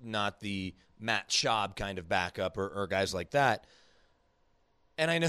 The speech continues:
<laughs> this is taking a big leap, but let's go best case scenario.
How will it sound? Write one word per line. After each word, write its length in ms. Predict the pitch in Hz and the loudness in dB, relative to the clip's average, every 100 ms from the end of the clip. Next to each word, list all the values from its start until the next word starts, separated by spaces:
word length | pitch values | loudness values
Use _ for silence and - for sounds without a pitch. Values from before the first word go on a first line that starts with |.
| - 202 | 0 0
<laughs> 100 | 165 180 | 0 0
this 200 | 139 135 | 0 0
is 80 | 123 | 0
taking 320 | 147 127 120 | 0 0 -2
a 60 | 110 | -4
big 260 | 107 127 | 0 -2
leap, 280 | 120 113 95 | -2 -4 -6
but 80 | 98 | -6
let's 160 | 110 - | -6 -4
go 100 | 123 | -2
best 260 | 117 113 | -2 -2
case 180 | - 110 | -4 -6
scenario. 420 | - 110 101 85 | -4 -2 -2 -4